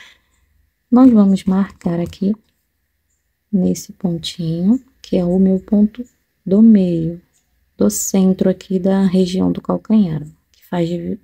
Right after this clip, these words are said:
que marca a divisão entre um e outro lado. E agora nós vamos caminhar quatorze pontos aqui, ó, na direção, é, no lado direito,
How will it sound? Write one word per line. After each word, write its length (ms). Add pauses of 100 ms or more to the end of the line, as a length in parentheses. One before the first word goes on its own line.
(180)
que 80
marca 560 (560)
a 60
divisão 520
entre 300
um 180
e 100
outro 380
lado. 220 (1160)
E 80
agora 260
nós 220
vamos 320
caminhar 960 (400)
quatorze 760
pontos 920
aqui, 420
ó, 140 (400)
na 200
direção, 960 (640)
é, 180
no 120
lado 320
direito, 500